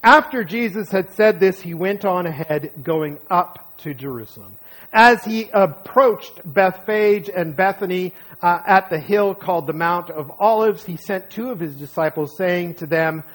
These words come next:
"Go to the village ahead of you, and as you enter it, you will find a colt tied there, which no one has ever ridden. Untie it and bring it here.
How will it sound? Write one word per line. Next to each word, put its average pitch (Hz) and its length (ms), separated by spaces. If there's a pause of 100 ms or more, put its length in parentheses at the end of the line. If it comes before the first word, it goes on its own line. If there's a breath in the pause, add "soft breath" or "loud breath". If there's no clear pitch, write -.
(280 loud breath)
"Go 254 300
to 269 160
the 202 80
village 180 400
ahead 165 320
of 131 140
you, 131 320
and 156 200
as 175 360
you 170 100
enter 160 320
it, 143 160
you 151 140
will 147 120
find 156 480
a 165 100
colt 196 520 (360 loud breath)
tied 120 320
there, 185 300 (220 loud breath)
which 156 240
no 165 240
one 160 300
has 147 480 (100)
ever 156 480 (100)
ridden. 143 440 (1000 loud breath)
Untie 185 500
it 170 180 (240)
and 135 180
bring 131 160
it 135 120
here. 170 380